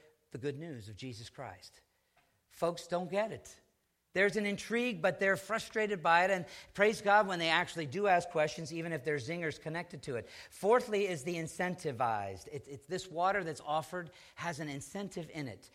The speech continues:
If you look at verses thirteen through fifteen, Jesus says, "If you drink this water, something good's gonna happen."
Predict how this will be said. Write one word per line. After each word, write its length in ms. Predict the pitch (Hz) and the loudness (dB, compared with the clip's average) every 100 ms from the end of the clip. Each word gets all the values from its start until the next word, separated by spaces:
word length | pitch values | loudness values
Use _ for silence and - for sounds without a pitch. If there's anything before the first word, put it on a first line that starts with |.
| - | -8
If 140 | 147 147 | -4 0
you 100 | 160 | 2
look 220 | 190 208 | 2 0
at 120 | 165 | -2
verses 300 | 165 165 151 | -2 -2 -6
thirteen 400 | - 180 185 196 | -2 -2 -2 -10
through 160 | 170 165 | -10 -10
fifteen, 540 | - 175 - 131 104 - - _ | -6 -8 -8 -10 -10 -16 -20 _
Jesus 420 | - 196 185 190 - | -8 -6 -4 -6 0
says, 320 | 185 175 151 | 4 4 2
"If 160 | 151 | -6
you 80 | 156 | -6
drink 320 | 120 180 220 | -2 0 0
this 220 | 226 208 180 | -2 -4 0
water, 420 | 165 165 170 160 - - | 2 4 2 -2 -12 -20
something 540 | - - 170 170 185 135 | -12 -4 -4 -4 -8 -4
good's 400 | 151 135 117 127 | -2 -2 -4 -8
gonna 180 | 131 | -8
happen." 220 | 117 107 | -8 -12